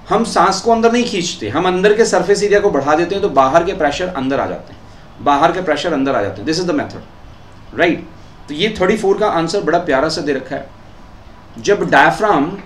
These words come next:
contract होगा, मतलब dome से flat हो जाएगा, और external कॉन्ट्र-, अ, intercostal muscle contract, answer with this,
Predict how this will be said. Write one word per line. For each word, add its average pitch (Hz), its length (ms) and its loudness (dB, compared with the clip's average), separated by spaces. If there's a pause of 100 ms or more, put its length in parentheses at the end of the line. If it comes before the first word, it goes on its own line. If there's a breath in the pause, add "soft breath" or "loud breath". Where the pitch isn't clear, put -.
(160)
contract 165 460 2
होगा, 147 160 0
मतलब 147 440 -4
dome 165 220 0
से 190 180 -2
flat 131 380 -2
हो 107 80 -6
जाएगा, 92 300 -10 (640)
और 135 120 -2
external 165 460 -2
कॉन्ट्र-, 151 320 -4
अ, 135 520 -2
intercostal 170 540 -2
muscle 160 220 -4
contract, 113 600 -6
answer 120 280 -10
with 117 140 -12
this, - 120 -14